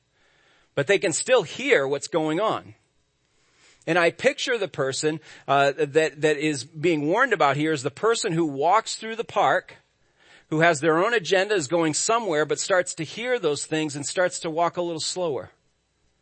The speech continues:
What are they talking about over there? And then you start to ingest it just a little bit more, and it kinda makes some sense. That there's this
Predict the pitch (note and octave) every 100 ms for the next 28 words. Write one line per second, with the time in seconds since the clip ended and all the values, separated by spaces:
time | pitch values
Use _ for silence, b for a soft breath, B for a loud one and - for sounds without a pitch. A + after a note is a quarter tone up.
0 | _ _ _ _ - A3+ A3+ - G#3+ A#3
1 | B2+ G#2+ G2+ G2+ G2 F#2+ - _ _ _
2 | _ b b b b - E3+ G3 - G3
3 | - F#3+ F3 - _ _ _ _ _ _
4 | - D#3+ A3 G#3+ F3+ D3 D3 D#3+ F#3 F#3+
5 | F#3+ G3 G#3 F#3 C#3 F#3 A#3+ F4 F#4 F#4+
6 | - C#4 D4 D#4 - C4 - D4 C4 B2+
7 | - - _ _ _ _ _ _ _ _
8 | _ _ _ _ - D3 F3+ F3+ D3 D3+